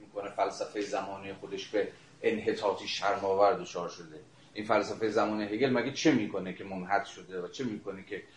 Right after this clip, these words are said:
هگل فکر می‌کنه از دستیابی به آنچه که به راستی فلسفه می‌باید در پیش باشه ناتوانه؟ در پی چیه؟ به کرات خود هگل در مقدمه اشاره می‌کنه. خود چوس، خود حقیقت.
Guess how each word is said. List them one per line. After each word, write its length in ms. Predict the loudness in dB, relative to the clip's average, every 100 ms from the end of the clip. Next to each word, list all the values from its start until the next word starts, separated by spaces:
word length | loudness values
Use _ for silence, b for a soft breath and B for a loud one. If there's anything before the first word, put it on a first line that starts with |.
| b
هگل 240 | 0 2 2
فکر 320 | 0 -6 -6
می‌کنه 320 | -12 -10 -6
از 180 | -4 2
دستیابی 600 | 4 4 0 -2 -2 -2
به 100 | -4
آنچه 280 | -4 -6 -10
که 120 | -8
به 120 | 0
راستی 420 | 4 4 2 -4 -2
فلسفه 500 | 0 0 -2 -6 -6
می‌باید 420 | -2 4 4 4 0 B B
در 160 | 0 0
پیش 440 | 0 -4 -4 -4
باشه 320 | -4 -4 -4
ناتوانه؟ 580 | -2 0 2 2 2 -2 -8 -12 0
در 160 | 4 4
پی 300 | 4 0 0
چیه؟ 220 | -2 -4
به 140 | -2
کرات 380 | 6 8 10 8
خود 200 | 6 0
هگل 320 | 2 2 2
در 120 | 2 2
مقدمه 520 | 2 0 -2 -4 -6
اشاره 300 | -6 -6 -8
می‌کنه. 160 | -8
خود 260 | -4 -2 -2
چوس، 560 | -8 -14 -16 -16 -16 -18 -20 -20 -20 -14 -12 -4
خود 140 | -2
حقیقت. 960 | 0 -2 -2 -4 2 2 2 -6 -12